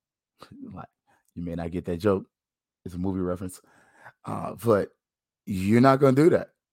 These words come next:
This is a team that, granted, they hadn't got a win in a long time. But the fact that last time they came to your house, they came away with a W,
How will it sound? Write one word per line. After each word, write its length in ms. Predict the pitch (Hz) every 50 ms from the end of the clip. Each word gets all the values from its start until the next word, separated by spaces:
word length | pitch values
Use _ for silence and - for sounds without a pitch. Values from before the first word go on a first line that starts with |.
| _ _ _ _ _
This 320 | - 87 90 95 107 113 127
is 120 | 120 110
a 80 | 113 110
team 260 | - 127 117 113 107
that, 260 | 107 107 101 101 - - _ _ _ _ _ _ _ -
granted, 380 | 101 110 127 131 120 - - - _ _ _ _ _ _ _ _ _ _ _ _ _
they 100 | 98 95
hadn't 200 | 107 113 120 127
got 160 | 131 139 139 131
a 40 |
win 220 | 131 135 147 143 139
in 80 | 135
a 60 | 127 123
long 340 | 127 127 131 135 139 139
time. 340 | 135 - 131 110 92 95 80 - _ _ _ _ _ _ _ _ _ _ _ _ _ _ _ _ _ _ _ _
But 140 | - 110 92
the 80 | -
fact 260 | 92 - 120 120 120 -
that 100 | 117 104
last 260 | 110 113 120 123 -
time 140 | 123 113 107
they 120 | 110 113
came 240 | - 135 120 113 104
to 80 | 98
your 300 | 90 92 101 123 131 139
house, 420 | 143 151 151 165 175 - - - - _ _ _ _ _ _ _ _ _ _ _ _ _
they 120 | - 104 101
came 180 | - 123 113
away 100 | 110 110
with 120 | 113 110 104
a 40 | 98
W, 480 | 95 131 139 143 147 160 160 165 165